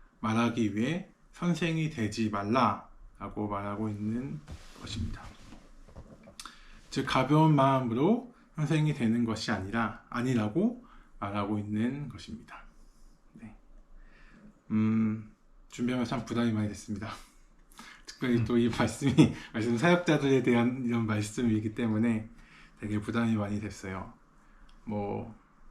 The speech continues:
그래도 뭔가 이 설교를 맡아서 하는 것에 대한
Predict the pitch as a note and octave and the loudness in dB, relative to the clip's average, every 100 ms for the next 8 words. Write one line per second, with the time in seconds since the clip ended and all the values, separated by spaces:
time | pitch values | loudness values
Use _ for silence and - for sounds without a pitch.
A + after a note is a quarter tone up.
0 | - - - - - - C#3 C#3 C3 A#2+ | -20 -20 -20 -20 -20 -4 0 2 2 0
1 | A#2 A#2+ A#2 E3+ E3+ E3 D#3 C#3+ A#2+ G#2+ | 0 0 0 0 2 4 4 2 0 -2
2 | G#2 B2 C3+ D3 D3+ C#3 B2+ B2 A2+ G2+ | -6 -6 -4 -2 -2 -2 -4 -4 -2 -2
3 | G2+ G2 F#2 | -4 -8 -12